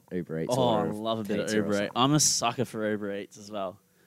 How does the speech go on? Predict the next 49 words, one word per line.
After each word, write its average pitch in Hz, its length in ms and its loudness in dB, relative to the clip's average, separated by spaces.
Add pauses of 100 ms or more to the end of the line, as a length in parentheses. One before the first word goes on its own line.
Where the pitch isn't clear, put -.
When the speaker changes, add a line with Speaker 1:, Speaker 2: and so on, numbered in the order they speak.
(140)
Speaker 2:
Like, 123 140 2
once 139 220 6
I 156 80 8
get 170 120 6
the 151 80 -2
thought 127 380 6
in 127 40 4
my 120 140 4
head 107 300 -2
that 107 120 2
I 104 120 0
want 98 420 -8
Uber 107 360 0
Eats, - 380 0 (380)
I 123 80 -8
can't 113 340 -4
shake 92 280 -6
it. - 140 -12 (680)
Like, 123 160 2
it's 117 120 0
just 127 180 6
sitting 113 220 4
there 104 160 2
and 101 80 -2
I'm 104 120 0
like, 101 220 0
"I - 40 -10
can't, 110 360 0 (180)
this 123 160 -2
is, 127 160 -4
this, 139 220 4 (100)
I've 120 100 4
gotta 120 140 6
board 101 260 0
this 104 140 -6
train." 95 360 -10 (400)
Speaker 1:
I - 100 -6
can't 143 200 -4
bring 156 140 2
myself 147 320 2
to 131 80 -12
spend 104 320 -8
the 101 60 2
money 95 280 0
on 110 140 -4
it. 80 60 -8
It's - 120 0
so 123 240 2
expensive. 104 680 -4